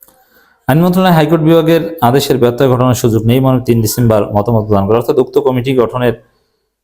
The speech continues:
পক্ষে আইন মন্ত্রণালয় মতামত প্রদান করে। এরপর স্বরাষ্ট্র মন্ত্রণালয়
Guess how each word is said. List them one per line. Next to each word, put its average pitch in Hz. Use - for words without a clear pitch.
পক্ষে 156
আইন 120
মন্ত্রণালয় 120
মতামত 110
প্রদান 98
করে। 95
এরপর 139
স্বরাষ্ট্র 139
মন্ত্রণালয় 135